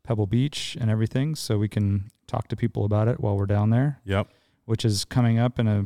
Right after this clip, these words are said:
Speaker 1: matter of hours, it feels like.
Speaker 2: Yeah,
Speaker 1: So we're about to go
Speaker 2: basically.
Speaker 1: to Camping While Awesome tomorrow.
Speaker 2: That,
Speaker 1: Just
Speaker 2: that
Speaker 1: crazy.
Speaker 2: shows you how early we're recording this, but yeah.
Speaker 1: Yeah. Yeah.
Speaker 2: Yeah.
Speaker 1: It's all good.
Speaker 2: I know. We're going to Camping While Awesome tomorrow, and then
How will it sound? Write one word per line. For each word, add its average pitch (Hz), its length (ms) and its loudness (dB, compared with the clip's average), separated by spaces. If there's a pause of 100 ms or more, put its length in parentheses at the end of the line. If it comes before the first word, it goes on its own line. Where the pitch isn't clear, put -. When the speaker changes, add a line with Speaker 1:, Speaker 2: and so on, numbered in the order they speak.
(140)
Speaker 1:
matter 110 320 0
of 101 80 -2
hours, 107 460 0
it - 80 -12
feels 98 280 -2
like. 110 240 0 (500)
Speaker 2:
Yeah, 107 200 0 (100)
Speaker 1:
So 104 80 -2
we're 120 60 8
about 123 180 6
to - 60 -2
go - 80 2
Speaker 2:
basically. 107 120 4
Speaker 1:
to - 80 -8
Camping 139 320 4
While 107 140 4
Awesome 113 580 2
tomorrow. 101 720 -2 (400)
Speaker 2:
That, 110 240 -6
Speaker 1:
Just - 260 -20 (240)
Speaker 2:
that 107 160 2
Speaker 1:
crazy. 127 420 0
Speaker 2:
shows 107 320 4
you 101 100 2
how 101 200 2
early 98 300 0
we're 95 200 0
recording 95 460 0
this, 127 280 -2
but 90 260 -8
yeah. 101 260 -2 (220)
Speaker 1:
Yeah. 254 200 0 (480)
Yeah. - 80 -4
Speaker 2:
Yeah. 92 120 0 (280)
Speaker 1:
It's - 120 -20
all 151 140 -2
good. 110 240 0 (100)
Speaker 2:
I 120 80 4
know. 123 140 6
We're 107 100 4
going 120 140 4
to 110 60 2
Camping 123 360 2
While 117 140 6
Awesome 117 260 2
tomorrow, 135 480 4
and 113 140 6
then 110 560 2